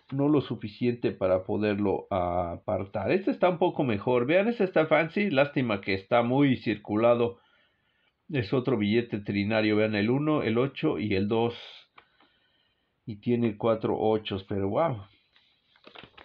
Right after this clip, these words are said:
No creo que lleguemos a encontrar otro igual a ese. Números dos mil trece.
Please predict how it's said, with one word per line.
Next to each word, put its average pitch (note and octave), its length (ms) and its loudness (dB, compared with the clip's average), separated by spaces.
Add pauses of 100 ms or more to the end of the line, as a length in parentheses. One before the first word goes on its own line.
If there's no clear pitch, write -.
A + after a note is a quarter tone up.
(760)
No C3 220 -2
creo C3+ 240 0
que B2 120 -2
lleguemos B2 420 0
a A#2+ 40 -2
encontrar G#2+ 540 0
otro G#2+ 340 0
igual G2 320 2
a F#2 80 4
ese. G2 440 -2 (1800)
Números A#2+ 560 -8
dos G#2 180 -10
mil G#2+ 220 -6
trece. D#3+ 640 -2